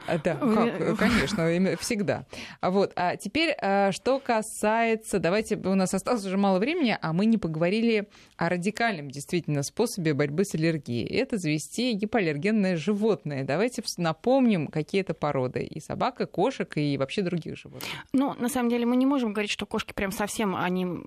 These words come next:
Speaker 1: не аллергенные. Они в любом случае будут аллергенные, но просто, поскольку мы уже договорились, что вызывает аллергию не шерсть все-таки, а частички кожи и, а, все остальное. Э, естественно, что чем меньше кошки сыпется шерсть, э, конечно,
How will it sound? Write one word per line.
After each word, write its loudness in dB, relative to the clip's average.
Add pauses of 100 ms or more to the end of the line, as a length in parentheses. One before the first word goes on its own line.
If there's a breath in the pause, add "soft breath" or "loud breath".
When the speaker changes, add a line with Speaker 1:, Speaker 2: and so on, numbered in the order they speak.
(140)
Speaker 1:
не 2
аллергенные. -2
Они 2
в 0
любом 2
случае -4
будут -2
аллергенные, 0
но -2
просто, -2 (220 loud breath)
поскольку -2
мы 2
уже 0
договорились, -2
что -2
вызывает -2
аллергию 0
не 4
шерсть -2
все-таки, -4
а -2
частички -6
кожи 0
и, 0 (300 loud breath)
а, 0 (460)
все -2
остальное. 0 (320 loud breath)
Э, 0
естественно, 0
что -2
чем 0
меньше 0
кошки -2
сыпется -4
шерсть, -2
э, -2
конечно, -2